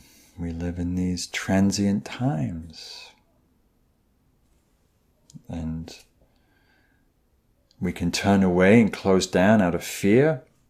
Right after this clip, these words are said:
or we can open and feel the vulnerability of being human, living in this paradox.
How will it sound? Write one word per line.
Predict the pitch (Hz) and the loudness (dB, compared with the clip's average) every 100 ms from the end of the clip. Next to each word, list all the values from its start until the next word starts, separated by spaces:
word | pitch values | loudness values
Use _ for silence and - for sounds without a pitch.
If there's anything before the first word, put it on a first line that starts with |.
| _ _ _ _ _ | _ _ _ _ _
or | 98 92 | -8 -6
we | 95 | -6
can | - 101 - | -4 -2 0
open | 147 - 107 | 0 0 -8
and | 92 87 | -8 -10
feel | - - 98 95 | -6 0 2 2
the | 95 | 0
vulnerability | 90 104 107 107 107 107 127 165 - 90 | 0 2 4 4 4 4 2 2 0 -4
of | - 92 - | -4 -10 -4
being | 98 104 | 0 0
human, | 101 - 110 127 110 98 98 | -2 -4 0 2 2 2 4
living | 98 110 113 110 | 6 6 6 4
in | 113 101 101 | 4 4 4
this | 101 - | 4 -2
paradox. | - 101 120 143 135 - - - - | -10 -4 -4 -4 -8 -16 -20 -18 -18